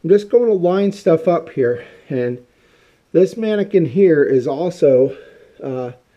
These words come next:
it's a pedestal, but it's also offset. So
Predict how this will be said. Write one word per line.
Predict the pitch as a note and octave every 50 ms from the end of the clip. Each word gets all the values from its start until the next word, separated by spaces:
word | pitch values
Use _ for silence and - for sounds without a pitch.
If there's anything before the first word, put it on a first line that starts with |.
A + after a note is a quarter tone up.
| _ _ _ _ _
it's | _ -
a | -
pedestal, | - - D#3+ F3+ - - - - - B2+ A#2+ A#2+
but | A2+ A#2 A2+ B2 -
it's | - C#3+ C#3 A2 -
also | D3 C#3+ D3 C#3+ - - A2+
offset. | A2 A#2+ B2+ B2+ - - - B2+ A2+ B2+ C3+ - - - _ _ _ _ _ _ _ _ _ _ _ _ _ _ _ _ _ _ _ _ _
So | _ _ - C3 A#2 A#2 A#2 A#2+